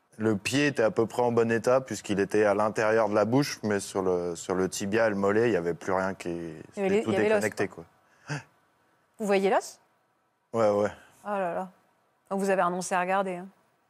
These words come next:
Speaker 1: Ouais, puis j'ai renoncé à me mettre debout aussi, donc j'ai tout replié, les coudes, les jambes, et puis je suis rentré
Speaker 2: Oui,
Speaker 1: à
Speaker 2: il fallait
Speaker 1: plat ventre
Speaker 2: plus rien qui
Speaker 1: jusqu'à là.
Speaker 2: passe, quoi. Et les, ce sont les vagues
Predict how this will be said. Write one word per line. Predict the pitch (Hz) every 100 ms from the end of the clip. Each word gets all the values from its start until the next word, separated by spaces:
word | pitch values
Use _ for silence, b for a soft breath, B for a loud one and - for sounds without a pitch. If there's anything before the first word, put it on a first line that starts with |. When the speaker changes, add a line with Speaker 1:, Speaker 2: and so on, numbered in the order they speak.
| _ _ _ _ _ _ -
Speaker 1:
Ouais, | 117 131
puis | 92
j'ai | 92
renoncé | 82 92 101 101
à | 110
me |
mettre | 110 104
debout | 113 117 135
aussi, | 123 135
donc | 139 113
j'ai | 98 104
tout | 123
replié, | 110 - 117 113 131
les | 117
coudes, | 98 123 127
les | 117 113
jambes, | 117 127 110
et | 101
puis | 104
je | 95
suis | 101
rentré | 98 - 101
Speaker 2:
Oui, |
Speaker 1:
à |
Speaker 2:
il | 214
fallait | 208
Speaker 1:
plat | 180
ventre | 110
Speaker 2:
plus | 202
rien | 185 190
qui | 185
Speaker 1:
jusqu'à | 208
là. | 196
Speaker 2:
passe, | 196 -
quoi. | - 185 B B
Et | 196
les, | 196 196
ce | 190 185
sont | -
les | 196
vagues | 185 247